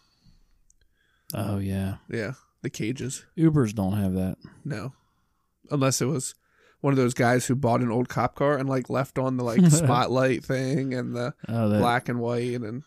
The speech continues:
Speaker 1: That's a special breed of, of people that out there dr-,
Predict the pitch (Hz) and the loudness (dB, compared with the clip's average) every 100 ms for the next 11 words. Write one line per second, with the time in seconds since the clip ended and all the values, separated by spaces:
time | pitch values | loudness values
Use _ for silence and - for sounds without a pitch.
0 | _ 127 - 113 - - 135 - 135 113 | _ -8 -2 0 0 2 2 2 0 2
1 | 117 120 110 101 107 - - - 104 110 | 4 6 4 2 0 -8 -12 -8 -6 -6
2 | - _ - 120 101 98 95 - 117 110 | -14 _ 0 0 2 2 0 0 0 2
3 | 107 104 - | 2 0 -2